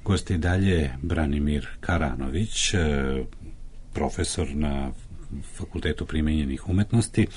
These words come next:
ali i predsednik upravnog odbora grafičkog kolektiva. Do sada smo na neki način obavestili ili fak-, fakti-, faktički izneli činjenice o svemu što se dešavalo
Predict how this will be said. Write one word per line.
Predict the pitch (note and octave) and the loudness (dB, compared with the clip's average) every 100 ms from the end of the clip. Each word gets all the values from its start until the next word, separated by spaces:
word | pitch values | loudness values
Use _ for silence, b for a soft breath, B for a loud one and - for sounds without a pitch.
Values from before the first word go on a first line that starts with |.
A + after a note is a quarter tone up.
| B B | B B
ali | G#2+ A#2 | 2 4
i | A2 | 4
predsednik | - E2+ - F2 E2 - | 2 0 2 2 2 0
upravnog | D#2+ E2 D2+ C2+ | 0 0 0 0
odbora | D2 C2+ D#2+ C2+ | 0 0 0 0
grafičkog | - - - - - E2 | -4 -8 -8 -6 -6 -2
kolektiva. | F2+ F2+ - A2+ G#2 F#2+ B B B B B B | 0 0 2 4 4 4 B B B B B B
Do | - | 0
sada | G#2+ C#3 D3+ | 2 2 2
smo | - B2+ G2+ - F2 | 4 6 6 2 4
na | G#2 | 6
neki | G#2 G#2+ G#2+ | 6 6 6
način | A2 - A#2+ F#2 D2+ - - - - | 4 6 6 6 4 -2 -14 -10 -2
obavestili | F2 F2+ F#2 F#2 - A#2 D#2+ | 2 4 6 4 2 2 2
ili | C#2+ | 2
fak-, | - F2+ - - F#2 E2+ F#2 - | 0 -2 -2 -6 -6 -4 -4 -2
fakti-, | F#2 - G#2+ - | -2 -2 -4 -4
faktički | - G#2 - A2+ - G2 E2 - - - | -4 -4 -2 -4 2 4 4 0 -4 -2
izneli | F2+ A2 F#2 | 0 2 2
činjenice | - A#2+ G#2 D2 C#2+ - | 4 4 4 4 0 0
o | D#2 | -2
svemu | - E2+ E2 | 2 2 2
što | - E2 | 0 -2
se | - | -2
dešavalo | D2+ C#2+ D2+ D2 D2+ E2 D#2 | -2 -2 -2 -2 0 2 2